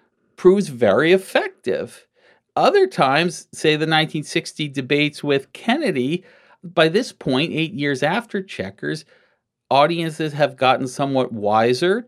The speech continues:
to television, and they're no longer just impressed with a plain, straightforward presentation. And Kennedy is sort of more relaxed, uh, cool style, uh, in Marshall McLuhan's terms, is actually the more effective.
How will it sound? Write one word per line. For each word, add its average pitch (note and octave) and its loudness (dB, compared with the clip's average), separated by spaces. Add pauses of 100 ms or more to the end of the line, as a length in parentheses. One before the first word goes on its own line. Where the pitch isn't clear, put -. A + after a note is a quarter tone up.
to A2+ -2
television, C3 -2
and C3 -2
they're B2+ 0
no A#2 0
longer C3+ 0
just B2+ -4
impressed A#2 -6
with B2 -4
a G2 0 (360)
plain, A#2+ 0
straightforward A#2 2
presentation. A2+ -4 (500)
And C#3 0
Kennedy F3+ 0
is D3+ -6
sort B2+ 0
of A#2+ -6
more B2+ -2
relaxed, B2+ 0
uh, G#2+ 2
cool F3 0
style, D#3 -2 (320)
uh, G#2+ -2
in A2+ 0
Marshall B2 -2
McLuhan's F3+ -6
terms, A#2+ -8 (260)
is D3 -4
actually C#3 0
the D3 -4
more D3 0
effective. - -4